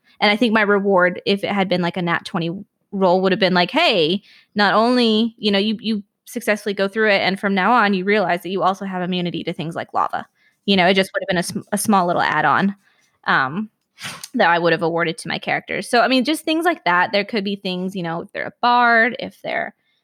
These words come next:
a halfling, a tiefling, a dragonborn, that, like, there are inevitably gonna be scenarios where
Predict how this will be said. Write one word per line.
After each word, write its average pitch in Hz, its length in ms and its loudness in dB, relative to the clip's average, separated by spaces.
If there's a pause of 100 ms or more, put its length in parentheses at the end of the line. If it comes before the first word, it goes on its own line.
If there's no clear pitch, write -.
(160)
a - 20 -20
halfling, 214 720 -4
a 151 40 -10
tiefling, 190 520 -6
a 175 40 -6
dragonborn, 180 800 -2
that, 175 220 -2
like, 180 300 -2
there 208 220 0
are 196 220 4
inevitably 196 840 0
gonna 180 200 -4
be 175 80 -6
scenarios 165 720 0
where 165 380 0